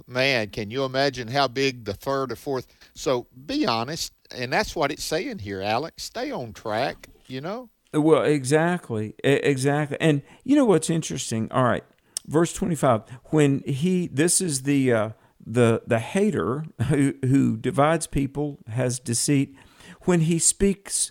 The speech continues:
Speaker 2: fair, believe him not, for there are seven abominations in his heart, whose hatred is covered by deceit. His wickedness shall be showed before the whole congregation." Okay, verse twenty-six is a warning because, look,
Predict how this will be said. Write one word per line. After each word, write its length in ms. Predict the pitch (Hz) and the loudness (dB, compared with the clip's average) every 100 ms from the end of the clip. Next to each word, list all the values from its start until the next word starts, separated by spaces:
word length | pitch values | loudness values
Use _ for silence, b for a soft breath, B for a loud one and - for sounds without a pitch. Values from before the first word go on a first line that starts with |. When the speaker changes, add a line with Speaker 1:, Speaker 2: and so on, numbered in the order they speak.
| _ | _
Speaker 2:
fair, 640 | - - - 190 175 113 120 | -20 -6 0 2 4 2 0
believe 420 | 123 127 139 135 | -2 0 0 0
him 160 | 151 151 | -2 0
not, 460 | 196 247 - - _ b b | -2 -4 -10 -18 _ b b
for 160 | - 147 | -2 6
there 200 | 139 135 | 8 8
are 60 | 127 | 4
seven 400 | - 190 180 175 | 0 0 0 0
abominations 800 | 160 151 147 143 139 - 120 | 0 0 0 0 -2 -4 -4
in 100 | 127 | -2
his 180 | 120 117 | -2 -4
heart, 440 | - 139 98 - - _ b b b | -2 0 0 -4 -16 _ b b b
whose 220 | - 143 175 | 0 2 4
hatred 380 | 180 202 170 143 | 2 2 -2 -2
is 120 | 131 | -4
covered 300 | 143 135 131 | -2 -2 0
by 160 | 127 | 0
deceit. 640 | 120 120 - 214 196 - - b b | 0 0 0 0 -2 -4 -14 b b
His 200 | 131 120 | -6 -2
wickedness 440 | 135 185 185 170 151 | 0 0 0 0 -2
shall 160 | 151 | -4
be 320 | 139 139 139 - b | -2 -2 -2 -6 b
showed 360 | - 135 131 127 | -2 2 2 0
before 280 | 123 127 | -4 -2
the 80 | 120 | 0
whole 160 | 127 123 | 0 -2
congregation." 840 | - 127 117 120 139 135 127 - - b b b | -2 -4 -4 -2 0 -2 -4 -8 -10 b b b
Okay, 180 | 127 | 0
verse 240 | 127 156 170 | 2 0 -2
twenty-six 680 | - 285 233 - 196 - 135 | -2 0 0 2 2 0 -6
is 140 | 113 | -4
a 40 | |
warning 440 | 117 151 202 147 113 | -4 -2 0 0 0
because, 500 | 117 - - 160 120 | -2 -4 -2 0 0
look, 460 | 139 147 123 - | 0 2 2 0